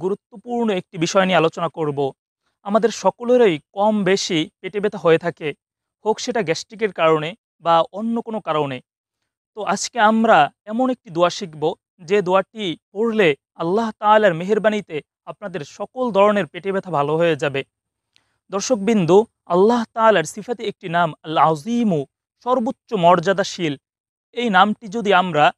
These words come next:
সাতবার পড়ে পানিতে ফু দিয়ে আমরা যদি সেই পানিটাকে পান করি এবং নাকে মুখে পানিটা ছিটিয়ে দেই, তাহলে আল্লাহ তাআলার মেহেরবানিতে আমাদের সকলের সকল ধরনের পেটে ব্যথা ভালো হয়ে যাবে।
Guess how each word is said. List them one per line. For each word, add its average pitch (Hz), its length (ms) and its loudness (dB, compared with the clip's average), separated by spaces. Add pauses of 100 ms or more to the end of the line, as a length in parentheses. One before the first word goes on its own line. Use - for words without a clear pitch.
(240)
সাতবার 202 600 2 (200)
পড়ে 185 240 2 (400)
পানিতে 214 280 -10
ফু - 240 -10 (160)
দিয়ে 175 200 4 (520)
আমরা 185 240 0
যদি 170 280 0 (160)
সেই 214 220 -6
পানিটাকে 196 400 -8 (100)
পান 190 200 -2
করি 151 300 -8 (240)
এবং 190 200 -2 (440)
নাকে 175 300 -6
মুখে 208 340 -2
পানিটা 175 320 -10
ছিটিয়ে 208 380 -8
দেই, 156 180 -4 (380)
তাহলে 214 200 2
আল্লাহ 190 380 4
তাআলার 208 400 2
মেহেরবানিতে 196 680 -2 (300)
আমাদের 185 380 -4 (400)
সকলের 208 420 0 (520)
সকল 269 400 0
ধরনের 208 340 4
পেটে 175 260 -10
ব্যথা 196 200 -4
ভালো 151 260 -4
হয়ে 170 200 0
যাবে। 135 240 -4